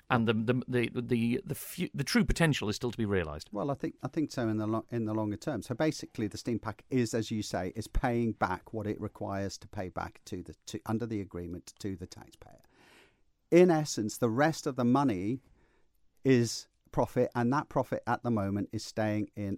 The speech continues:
Speaker 2: the steam packet, and it is needed to stay in the steam packet because they will need, uh, soon to start planning for and purchasing a new fast craft to replace the existing,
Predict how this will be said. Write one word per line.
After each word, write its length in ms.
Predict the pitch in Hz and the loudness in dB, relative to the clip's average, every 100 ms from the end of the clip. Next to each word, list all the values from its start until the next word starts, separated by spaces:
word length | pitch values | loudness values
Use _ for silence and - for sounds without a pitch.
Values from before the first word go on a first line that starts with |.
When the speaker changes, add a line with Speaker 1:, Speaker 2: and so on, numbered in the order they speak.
| - | -8
Speaker 2:
the 100 | 98 | -12
steam 300 | - 98 92 | -8 -6 -6
packet, 440 | 87 82 113 120 - _ _ - | -8 -12 -8 -8 -10 _ _ -6
and 120 | 101 | -4
it 80 | 101 | -2
is 140 | 95 | 0
needed 360 | 104 143 170 - | 2 2 0 -6
to 120 | 107 | -8
stay 320 | - 110 104 | -6 -4 -2
in 100 | 101 | -2
the 80 | 101 | -4
steam 300 | - 98 95 | -6 -8 -8
packet 440 | - 85 - 107 - | -10 -12 -8 -10 -10
because 320 | 101 98 90 | -12 -10 -8
they 120 | 92 | -8
will 180 | 92 101 | -6 -4
need, 380 | 101 120 131 135 _ _ _ - 101 | 0 2 0 -2 _ _ _ -10 -4
uh, 380 | 95 101 101 - | 0 2 0 -2
soon 380 | - - 107 110 | -6 -2 0 0
to 100 | 101 | -2
start 320 | - 101 92 | -6 -6 -6
planning 400 | - 120 127 123 | -2 0 2 0
for 380 | - 92 92 90 - | -4 -6 -6 -6 -8
and 180 | 85 | -10
purchasing 640 | - 90 - 101 - 92 87 | -6 -8 -8 -12 -10 -8 -8
a 100 | 92 | -8
new 340 | 87 92 92 87 _ | -8 -6 -6 -8 _
fast 400 | 90 87 80 - | -10 -8 -10 -12
craft 360 | 82 87 - | -8 -6 -8
to 120 | - | -12
replace 400 | 85 - 87 85 | -12 -12 -12 -12
the 100 | - | -12
existing, 460 | 82 - - - | -14 -14 -14 -14